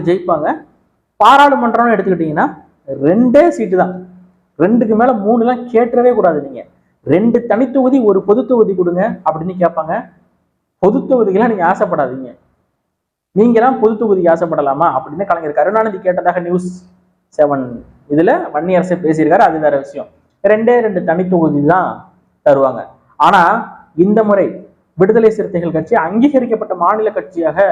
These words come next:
உருவாயிருக்கு. இத்தனை நாளா கூட்டணியில இருந்து இரண்டு பாராளுமன்றத்துல ஜெயிச்சிருந்தா என்னைக்கோ அங்கீகரிக்கப்பட்ட கட்சியா மாறி இருக்கலாம். ஆனா இரண்டாயிரத்தி இருபத்தி நாலுல தான் அங்கீகரிக்கப்பட்ட கட்சியா மாறுது. நாம் தமிழர் கட்சி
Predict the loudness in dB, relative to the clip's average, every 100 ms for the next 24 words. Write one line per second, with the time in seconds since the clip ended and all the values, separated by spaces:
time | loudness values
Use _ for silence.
0 | -2 -4 0 2 2 -4 -12 -20 _ _
1 | _ _ _ _ -2 2 2 4 4 4
2 | 4 2 -2 0 0 2 0 0 0 0
3 | 2 2 0 -2 -10 _ _ _ _ _
4 | 2 4 2 0 2 4 4 2 0 -2
5 | -2 0 2 0 0 0 2 0 -2 -2
6 | -2 -4 -6 -6 -20 _ _ -4 0 2
7 | 0 -2 -2 -2 0 -2 0 0 0 -2
8 | -6 -6 -4 -2 -2 -2 0 0 -2 -6
9 | -4 0 -2 0 -2 -2 0 0 0 -2
10 | -10 _ _ _ _ -4 -2 -2 -2 -2
11 | -6 -4 -2 -2 -2 0 0 -6 _ -4
12 | -4 -4 -10 -20 _ _ _ _ -2 0
13 | 0 -2 -2 -2 -2